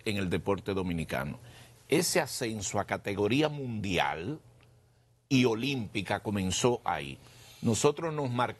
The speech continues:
desmarcamos en el setenta y cuatro con el apoyo.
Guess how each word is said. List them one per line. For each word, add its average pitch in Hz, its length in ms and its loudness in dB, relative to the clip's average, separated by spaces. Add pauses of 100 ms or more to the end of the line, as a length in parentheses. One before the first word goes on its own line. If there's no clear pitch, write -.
desmarcamos 123 880 -2
en 143 60 -2
el 135 60 -2
setenta 113 540 -2
y 85 60 -6
cuatro 95 460 -2 (1120)
con 107 220 2
el 104 140 2
apoyo. 92 480 -2